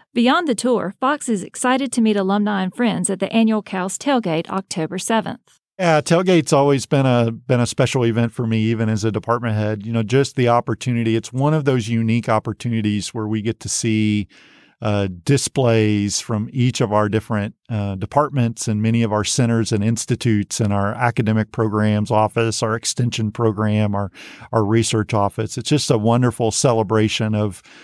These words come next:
Speaker 2: of, you know, the College of Ag and Life Sciences. And again, so supported by our industry groups, our commodity groups, and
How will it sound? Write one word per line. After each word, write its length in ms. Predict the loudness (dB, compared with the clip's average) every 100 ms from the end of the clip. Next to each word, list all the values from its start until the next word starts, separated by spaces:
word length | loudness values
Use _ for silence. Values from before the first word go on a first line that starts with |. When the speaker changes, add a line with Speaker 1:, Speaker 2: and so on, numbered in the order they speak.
| -20 -18 -4
Speaker 2:
of, 440 | 0 0 -2 -8 -2
you 120 | 0
know, 80 | 2
the 120 | 0
College 400 | 2 2 2 0
of 60 |
Ag 220 | 2 2 0
and 100 | -4
Life 180 | -6
Sciences. 560 | -4 -4 -4 -4 -4 0
And 80 | 0
again, 240 | 2 2
so 200 | 4 2
supported 580 | 2 -4 -2 0 0 0
by 180 | 0 2
our 180 | 0 0
industry 540 | 0 0 -2 -2 -2
groups, 340 | -2 -4 -4
our 100 | -6
commodity 520 | -4 -2 0 0 0 -2
groups, 440 | -2 -2 -4 -6
and 220 | -6 -6